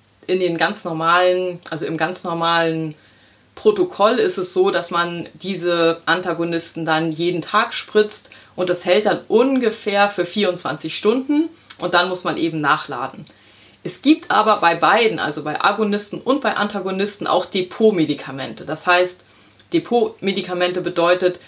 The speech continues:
man nimmt die einmal und die wirken dann länger. Muss man immer so ein bisschen gucken, ähm,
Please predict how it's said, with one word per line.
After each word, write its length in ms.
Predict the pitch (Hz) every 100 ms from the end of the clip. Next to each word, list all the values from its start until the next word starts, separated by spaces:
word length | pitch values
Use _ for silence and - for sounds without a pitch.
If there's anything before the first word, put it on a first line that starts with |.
| - _
man 120 | 170
nimmt 240 | 185 208 -
die 120 | -
einmal 640 | 170 180 170 170 240 262 -
und 240 | 180 170
die 340 | 180 180 175 170 _ _ _ _ _ - -
wirken 460 | 170 208 208 185
dann 200 | 170 165
länger. 460 | 160 160 151 165 - _ _ _ _ _ _ -
Muss 180 | 202 208
man 160 | 180
immer 140 | 185 170
so 80 |
ein 60 | 165
bisschen 260 | 156 160 151
gucken, 440 | 262 262 233 214 -
ähm, 500 | 175 170 175 175